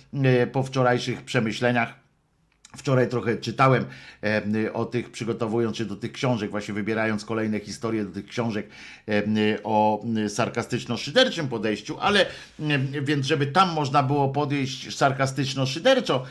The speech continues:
sarkastycznie i szyderczo, tu musiałem się, e, wypróć trochę na poważnie. E, „Mój wniosek z opowieści: rób badania okresowe w laboratorium”. Brawo, pani Wiesławo,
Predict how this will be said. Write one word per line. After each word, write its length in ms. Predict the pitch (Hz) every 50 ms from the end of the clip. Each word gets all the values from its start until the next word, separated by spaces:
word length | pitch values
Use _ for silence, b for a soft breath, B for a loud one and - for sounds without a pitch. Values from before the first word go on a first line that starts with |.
| B B B B B
sarkastycznie 640 | - - 151 147 135 151 135 135 - 147 127 - 143 143
i 60 | 135
szyderczo, 460 | - 151 151 - 214 208 214 175 156
tu 140 | - 175 160
musiałem 420 | 156 139 135 139 131 139 135 123
się, 140 | - - 123
e, 720 | 113 - - 113 127 120 117 110 117 120 117 117 117 113 110
wypróć 500 | 101 98 131 131 135 131 123 117 - -
trochę 280 | - 117 104 - 117
na 140 | 107 107 104
poważnie. 540 | 101 - 113 101 113 107 101 87 69 - - - B B B B B B
E, 460 | B 127 127 123 117 131 131 131 131
„Mój 220 | 131 143 175 196 180
wniosek 380 | 160 180 180 180 - 175 156
z 80 | 135 147
opowieści: 600 | 143 - 143 139 135 151 156 143 - - 135 143
rób 240 | 143 175 175 139 127
badania 420 | 143 139 131 135 139 143 151 147
okresowe 680 | 147 135 - 156 156 139 - 165 156 139 135 156 160 156 B B B B B -
w 100 | 123 131
laboratorium”. 800 | 160 165 156 175 180 180 185 185 214 202 175 147 127 113 104
Brawo, 540 | 107 156 196 247 269 269 254 214 202 156 131
pani 420 | 131 - 160 170 170 131 202 202 170
Wiesławo, 760 | 147 170 165 156 135 135 175 208 220 202 202 214 185 147